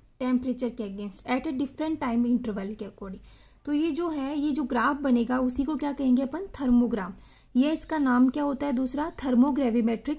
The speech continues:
कर्व भी इसको कहते हैं। तो देखिए the plot in between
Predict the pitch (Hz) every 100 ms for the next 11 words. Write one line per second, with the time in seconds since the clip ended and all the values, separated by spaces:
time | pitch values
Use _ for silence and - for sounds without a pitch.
0 | - 240 240 226 240 233 285 370 - -
1 | - - 214 214 226 285 330 311 339 302
2 | 254 262 311 - - 294 269 254 247 240